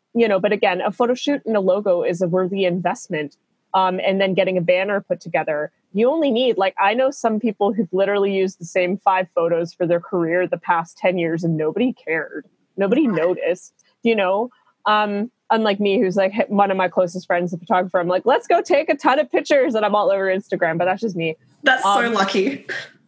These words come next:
Speaker 1: I'm very lucky. My sister's also a photographer too, so I've just been blessed with photographers. Honestly, as a musician, make friends with a photographer, makeup artist, and a hairstylist, and you'll be, you'll be set for life.
Speaker 2: Yeah.
Speaker 1: Um, <laughs> but, uh,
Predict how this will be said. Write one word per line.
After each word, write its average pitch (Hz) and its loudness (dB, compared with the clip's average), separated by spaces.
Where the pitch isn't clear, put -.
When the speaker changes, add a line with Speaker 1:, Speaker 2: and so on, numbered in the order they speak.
Speaker 1:
I'm 226 2
very 226 2
lucky. 220 0
My 214 2
sister's 220 -2
also 190 2
a 185 0
photographer 185 -4
too, 170 -4
so 180 -2
I've 175 -2
just - -6
been 220 0
blessed 180 -2
with 180 -4
photographers. 170 -2
Honestly, 262 0
as 208 -2
a 233 0
musician, 240 -2
make 220 2
friends 233 0
with 226 -4
a 208 -4
photographer, 240 0
makeup 208 0
artist, 208 0
and 185 -2
a 196 -4
hairstylist, 214 0
and 190 -2
you'll 190 2
be, 180 0
you'll 190 0
be 185 -4
set - -2
for 185 -2
life. 175 -2
Speaker 2:
Yeah. 185 2
Speaker 1:
Um, 214 2
<laughs> 466 0
but, 254 2
uh, 247 2